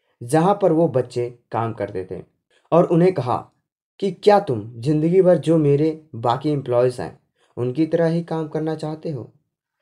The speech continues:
डरते ही रहना चाहते हो? मुझे लगता है कि तुम्हारी सैलरी बढ़ा देनी चाहिए, पच्चीस सेंट per hour। ये सुनकर वो दोनों मन ही मन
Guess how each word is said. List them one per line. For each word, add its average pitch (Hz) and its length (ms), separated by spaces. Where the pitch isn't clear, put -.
डरते 156 360
ही 185 100
रहना 175 260
चाहते 165 380
हो? 117 220
मुझे 131 200
लगता 131 300
है 127 120
कि 98 200
तुम्हारी 120 300
सैलरी 120 400
बढ़ा 101 260
देनी 98 240
चाहिए, 85 440
पच्चीस 185 380
सेंट 180 240
per 131 140
hour। 98 240
ये 175 160
सुनकर 156 340
वो 147 180
दोनों 117 400
मन 135 180
ही 123 100
मन 113 200